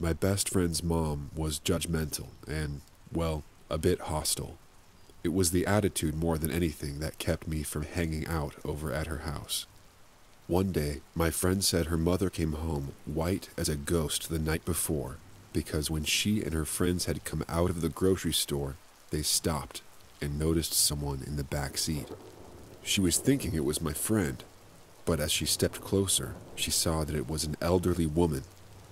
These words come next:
She started to go to the car, but her friends stopped her and said that she probably got off the bus from the assisted living center and she had better call the police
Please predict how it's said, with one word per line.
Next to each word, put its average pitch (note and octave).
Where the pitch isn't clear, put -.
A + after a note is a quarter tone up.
She -
started G2+
to D#2+
go D#2+
to D2
the D2+
car, D2
but D#2+
her D#2+
friends F#2
stopped -
her C2+
and D2
said D#2+
that D#2
she -
probably F#2
got E2
off D#2
the -
bus E2
from -
the D#2
assisted D#2+
living F#2
center C2+
and D#2
she -
had D2
better F2
call D#2
the D2
police -